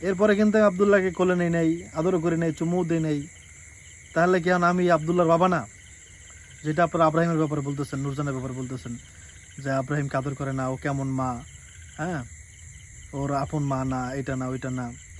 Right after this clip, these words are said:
তাহলে এই যে কথাগুলো বলতেছেন, তাহলে এটা আমার ব্যাপারে কেন বলতেছেন না বলেন? আমিও তো আব্দুল্লাহকে একদিন আদর করলাম না।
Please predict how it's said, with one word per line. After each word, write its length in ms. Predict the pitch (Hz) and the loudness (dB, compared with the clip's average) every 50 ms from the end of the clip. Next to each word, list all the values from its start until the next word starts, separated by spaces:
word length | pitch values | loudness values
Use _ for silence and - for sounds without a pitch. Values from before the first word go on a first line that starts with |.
| - - - - - - - - | -20 -20 -20 -20 -20 -20 -20 -16
তাহলে 220 | - - 151 156 | -10 -8 -6 -2
এই 120 | - 196 190 | 2 2 2
যে 100 | 180 214 | 2 4
কথাগুলো 420 | - 208 175 - 202 214 185 208 208 | 2 2 0 2 2 4 4 4 4
বলতেছেন, 640 | 170 175 185 170 - 196 147 - 165 151 131 127 - - - - - - - | 4 2 0 2 2 0 0 0 -4 -4 -6 -6 -12 -16 -20 -20 -20 -20 -14
তাহলে 180 | - - 180 180 | -6 -2 -2 2
এটা 120 | 196 208 | 4 4
আমার 260 | 185 190 196 208 202 | 4 6 6 4 4
ব্যাপারে 280 | 190 196 180 185 185 180 | 4 2 4 4 2 2
কেন 200 | 156 170 175 175 | 4 2 2 2
বলতেছেন 380 | 156 151 151 143 147 135 139 127 | 2 0 -2 -2 -2 -4 -4 -4
না 120 | 123 127 | -6 -6
বলেন? 260 | 120 135 127 120 113 110 - - - - - - - - - - - - | -6 -6 -6 -6 -6 -10 -12 -16 -20 -20 -20 -20 -20 -20 -20 -20 -14 -4
আমিও 220 | - 165 190 214 220 | 0 2 4 6 6
তো 100 | 196 208 | 6 6
আব্দুল্লাহকে 400 | 180 160 175 180 175 175 151 160 | 4 4 2 2 2 2 2 2
একদিন 220 | 160 147 151 156 | 0 0 0 0
আদর 200 | 147 139 143 139 | 0 0 -2 -4
করলাম 340 | - 151 139 131 123 123 120 | -4 -4 -4 -4 -4 -6 -8
না। 60 | 110 | -10